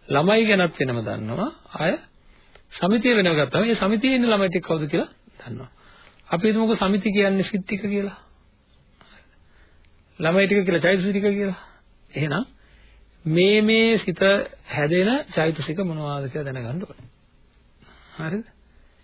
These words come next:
මේ චෛතසිකය මොන මොන හිතේ යෙදෙනවද කියලා දැනගන්න ඕනේ. ඒක තමයි අපේ මූලික අරමුණ. හරිද?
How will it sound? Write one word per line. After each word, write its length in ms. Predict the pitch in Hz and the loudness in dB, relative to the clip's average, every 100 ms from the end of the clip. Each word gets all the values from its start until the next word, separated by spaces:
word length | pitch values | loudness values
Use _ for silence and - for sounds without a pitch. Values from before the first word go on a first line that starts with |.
| - _ _ _ _ 165 | -20 _ _ _ _ -6
මේ 360 | 147 185 254 | 2 4 2
චෛතසිකය 640 | 254 214 175 135 143 147 143 143 143 135 _ | 2 -2 -2 -6 -6 0 2 2 -2 -6 _
මොන 200 | 160 180 | -4 0
මොන 180 | 180 180 | 2 2
හිතේ 320 | 160 175 240 - _ _ _ _ _ _ _ _ | 0 0 -2 -2 _ _ _ _ _ _ _ _
යෙදෙනවද 480 | - 147 156 143 123 | -2 0 0 -2 -6
කියලා 160 | 110 123 | -6 -6
දැනගන්න 360 | 127 110 - | -8 -10 -12
ඕනේ. 160 | 156 - | -14 -6
ඒක 120 | 135 | -4
තමයි 200 | 127 123 | -4 -4
අපේ 160 | 139 156 | -4 -6
මූලික 260 | 175 135 175 | -6 -4 -4
අරමුණ. 300 | 165 113 - _ _ - _ _ _ _ _ _ _ _ _ _ - | -4 -8 -18 _ _ -20 _ _ _ _ _ _ _ _ _ _ -12
හරිද? 280 | 147 160 | -10 -10